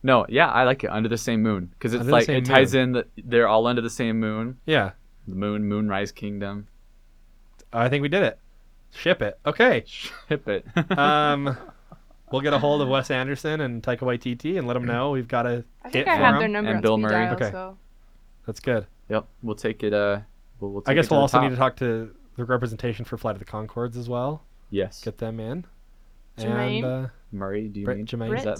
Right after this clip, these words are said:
Speaker 1: their representation? Murray is their representation?
Speaker 2: I don't think anymore.
Speaker 1: <laughs> No.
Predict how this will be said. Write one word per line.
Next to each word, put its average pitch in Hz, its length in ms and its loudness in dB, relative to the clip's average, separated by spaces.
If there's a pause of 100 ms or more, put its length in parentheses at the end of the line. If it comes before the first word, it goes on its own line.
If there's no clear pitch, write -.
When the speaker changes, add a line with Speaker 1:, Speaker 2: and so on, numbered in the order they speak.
Speaker 1:
their 101 80 -8
representation? 104 680 -12 (140)
Murray 101 240 -8
is 101 100 -10
their - 120 -14
representation? 107 340 -8
Speaker 2:
I 165 40 4
don't 208 120 4
think 175 140 0
anymore. 107 640 -6 (160)
Speaker 1:
<laughs> 110 160 -10 (720)
No. 92 280 -6